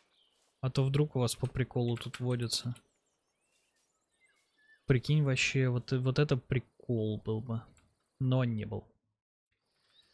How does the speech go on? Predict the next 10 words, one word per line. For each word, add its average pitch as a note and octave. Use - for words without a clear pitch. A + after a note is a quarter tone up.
Не F3+
был, E3+
к -
сожалению. B2+
Нужно F3+
будет A#3
лодку A3+
замутить C#3+
и B2+
сплавать. -